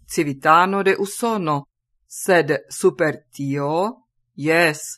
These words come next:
super tio, mi estas civitano de la mondo. Homoj ĉieaj, mi rigardas vin kiel geamikojn, kaj eĉ kiel gefratojn. Mi ne volas stari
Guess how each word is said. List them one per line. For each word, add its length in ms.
super 500
tio, 420
mi 120
estas 460
civitano 800
de 140
la 120
mondo. 640
Homoj 500
ĉieaj, 800
mi 180
rigardas 760
vin 280
kiel 340
geamikojn, 1040
kaj 220
eĉ 300
kiel 400
gefratojn. 960
Mi 120
ne 120
volas 560
stari 680